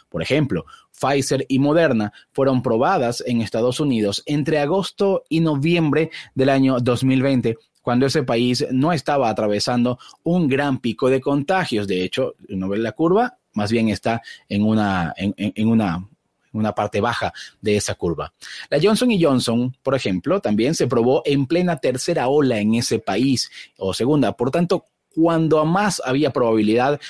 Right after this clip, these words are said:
de que los sujetos de prueba estuvieran expuestos a infecciones. Así fue también en Sudáfrica y en Brasil, donde también se hicieron pruebas para la vacuna Johnson y Johnson, cuando ya se habían identificado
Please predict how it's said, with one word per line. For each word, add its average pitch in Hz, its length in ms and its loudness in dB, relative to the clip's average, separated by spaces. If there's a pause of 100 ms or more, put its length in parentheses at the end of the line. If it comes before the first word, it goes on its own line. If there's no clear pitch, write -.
(120)
de 135 120 0
que 147 80 0
los 127 140 2
sujetos 131 340 0
de 143 120 2
prueba 127 280 2
estuvieran 127 480 0
expuestos 120 840 -4
a 101 120 -6
infecciones. 90 800 -4 (360)
Así 120 200 -4
fue 135 120 0
también 117 280 2
en 110 80 0
Sudáfrica 135 600 0
y 117 100 0
en 110 80 0
Brasil, 131 420 0
donde 151 200 2
también 107 360 0
se 98 100 -4
hicieron 101 320 -2
pruebas 113 380 0 (260)
para 98 180 -4
la 87 120 -2
vacuna 107 400 -2
Johnson 104 320 -2
y 135 100 2
Johnson, 165 400 0 (240)
cuando 127 240 2
ya 147 200 2
se 139 120 -2
habían 131 220 2
identificado 131 800 0